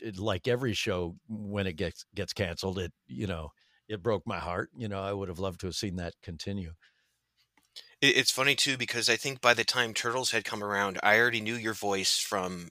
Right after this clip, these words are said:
Speaker 2: you know, Fraggle Rock, which is, like, my ultimate favorite thing in the world,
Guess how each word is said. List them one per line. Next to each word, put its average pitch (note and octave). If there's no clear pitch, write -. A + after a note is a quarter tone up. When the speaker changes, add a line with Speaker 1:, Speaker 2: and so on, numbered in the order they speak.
Speaker 2:
you G2
know, F2
Fraggle F#2
Rock, G#2+
which G#2
is, G#2
like, G2
my F#2+
ultimate G#2
favorite G2+
thing G2
in F#2+
the F#2+
world, F#2+